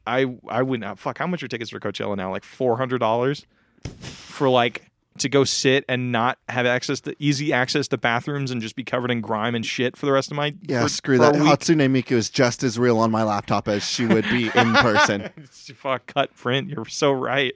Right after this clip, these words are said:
Speaker 2: Um,
Speaker 1: Okay, you want me to give you another game?
Speaker 2: yeah, give me another video
Speaker 1: Sure.
Speaker 2: game because I think we lost this one.
Speaker 1: I just didn't know where to go with it. Like, I
Speaker 2: Just
Speaker 1: don't know.
Speaker 2: kinda watch that one slip
Speaker 1: <laughs>
Speaker 2: away. Goodbye, submission.
Speaker 1: <laughs> Okay, hold on.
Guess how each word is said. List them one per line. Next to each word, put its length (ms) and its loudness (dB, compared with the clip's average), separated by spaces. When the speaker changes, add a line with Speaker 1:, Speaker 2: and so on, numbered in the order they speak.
Speaker 2:
Um, 440 6
Speaker 1:
Okay, 200 2
you 120 -2
want 120 -2
me 60 0
to 20 -6
give 140 -2
you 80 -2
another 180 -4
game? 80 0
Speaker 2:
yeah, 120 6
give 140 0
me 60 2
another 240 2
video 280 2
Speaker 1:
Sure. 40 0
Speaker 2:
game 220 0
because 240 -6
I 60 -2
think 280 -10
we 100 -2
lost 380 0
this 220 -2
one. 240 -8
Speaker 1:
I 80 -10
just 160 -12
didn't 120 -6
know 100 0
where 100 2
to 60 0
go 200 2
with 160 0
it. 120 -4
Like, 260 0
I 60 -4
Speaker 2:
Just 40 2
Speaker 1:
don't 100 4
know. 60 2
Speaker 2:
kinda 140 6
watch 220 6
that 140 6
one 100 2
slip 280 -4
Speaker 1:
<laughs> 20 -2
Speaker 2:
away. 320 2
Goodbye, 640 -2
submission. 880 -6
Speaker 1:
<laughs> 80 -2
Okay, 160 -12
hold 240 -10
on. 140 -14